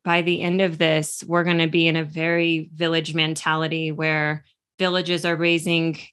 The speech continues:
kids and it's not just on two parents. That creates mental illness in itself. I mean, kids are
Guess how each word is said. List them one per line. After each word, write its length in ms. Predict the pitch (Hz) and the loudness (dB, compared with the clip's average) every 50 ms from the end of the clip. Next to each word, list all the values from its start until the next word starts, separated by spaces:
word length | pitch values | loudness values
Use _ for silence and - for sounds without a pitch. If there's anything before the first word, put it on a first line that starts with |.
| _ - | _ -8
kids 600 | - - 190 170 165 160 160 156 156 147 - - | -2 0 2 2 4 2 0 0 -4 -8 -6 -4
and 400 | 175 165 156 156 156 160 156 170 | -2 -2 0 0 -2 -2 -4 -4
it's 240 | 165 170 156 - - | -4 -4 -4 -4 -4
not 220 | 180 165 170 160 | -2 -2 -2 -2
just 240 | 175 175 156 - 175 | -4 -6 -4 -2 -2
on 140 | 170 170 165 | -2 -2 -2
two 180 | - - 175 | -4 -4 -6
parents. 520 | 151 - - 170 165 160 165 165 165 - - | -6 -4 -4 -4 -2 -2 -2 -2 -4 -4 -2
That 240 | - 208 175 175 - | 0 0 0 0 -2
creates 320 | - 190 180 170 165 - | -2 0 0 0 0 0
mental 260 | 185 185 170 180 175 | 0 0 2 2 2
illness 320 | 147 185 185 180 170 - 185 | 2 2 0 0 0 0 0
in 120 | 180 165 | 0 -2
itself. 600 | 151 - - - - 262 277 185 143 143 - - | -2 -4 -6 -2 2 4 4 4 2 0 -2 -4
I 60 | 170 | -2
mean, 220 | 170 175 175 175 165 | 0 0 -2 -2 -4
kids 340 | - - 233 226 202 - | -4 -4 -4 -4 -2 -2
are 280 | 190 160 135 120 147 | -2 -2 -2 -2 -8